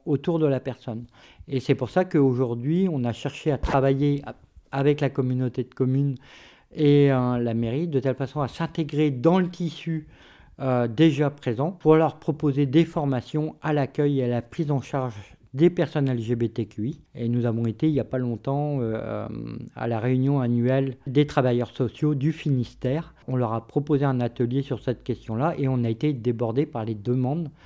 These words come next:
euh, justement d'être formés, parce qu'aujourd'hui, ils n'ont pas de formation et ils savent pas comment faire et ils ont peur de mal faire. C'est pas une mauvaise volonté de leur part, c'est pas, c'est pas forcément,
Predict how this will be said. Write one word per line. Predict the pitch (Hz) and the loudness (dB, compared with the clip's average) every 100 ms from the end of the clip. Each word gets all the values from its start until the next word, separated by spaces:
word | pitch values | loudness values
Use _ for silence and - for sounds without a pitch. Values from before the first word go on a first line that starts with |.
| - - - _ - | -20 -20 -20 _ -6
euh, | 127 120 113 | -4 -2 -2
justement | 107 110 123 131 143 | -6 -4 -2 0 0
d'être | 117 151 156 | 2 2 2
formés, | - - 143 117 123 160 - - | -6 0 0 2 0 0 -4 -8
parce | 131 - | -8 -2
qu'aujourd'hui, | 143 147 147 - 123 120 135 | 0 0 -2 -4 -2 0 -2
ils | 113 | -2
n'ont | 107 | -2
pas | 156 | -4
de | - | -2
formation | 143 127 113 - 151 175 | -2 -2 -4 -4 -4 -4
et | - | -6
ils | 120 | -6
savent | - 120 - | -6 -8 -4
pas | 165 | -4
comment | 160 143 123 | -2 -4 -4
faire | 113 135 143 170 165 151 | -4 -2 -2 -2 -6 -4
et | 135 | -2
ils | 127 117 | -2 -4
ont | 110 | -4
peur | 143 156 | -2 0
de | 156 | 2
mal | 135 123 | 0 0
faire. | 113 - 135 170 - - _ | -2 -4 -4 -6 -12 -20 _
C'est | 127 | -6
pas | - 170 | 2 4
une | 175 | 6
mauvaise | 175 160 143 131 | 6 4 2 2
volonté | 127 135 135 131 131 127 123 120 - 151 | 4 4 4 0 0 0 0 -2 -2 -2
de | 139 | 0
leur | 127 - | -2 -2
part, | - 123 151 165 | -2 0 0 -4
c'est | - - 123 - _ | -12 -4 -4 -4 _
pas, | - 147 - - - | -2 -2 -4 -16 -6
c'est | 127 | -4
pas | - 151 | -2 -2
forcément, | 170 - 151 143 147 147 147 | -2 -2 0 0 0 -2 -6